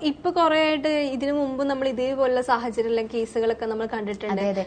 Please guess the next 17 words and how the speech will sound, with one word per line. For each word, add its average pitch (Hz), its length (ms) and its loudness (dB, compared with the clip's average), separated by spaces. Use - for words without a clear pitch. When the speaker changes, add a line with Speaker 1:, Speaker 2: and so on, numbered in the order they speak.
Speaker 1:
എന്താ, 220 160 0
Speaker 2:
നിരന്തരമായിട്ട് 240 680 6
കേട്ടോണ്ടിരിക്കും. 220 540 4
Speaker 1:
ആ, 247 40 4
Speaker 2:
ഇത് 262 80 8
നമ്മുടെ - 0 -
Speaker 1:
ഒന്ന് 285 140 6
Speaker 2:
ഫസ്റ്റ് 277 360 6
Speaker 1:
അമ്മ 254 120 6
തന്നെ, 269 120 4
Speaker 2:
കേസല്ല. 214 160 4
Speaker 1:
ആ, 226 260 4
അമ്മ 254 240 2
തന്നെ 269 380 4
കുട്ടിയെ 254 400 4
എറിഞ്ഞു 233 420 2
കൊല്ലുന്നതായിട്ടും 226 800 0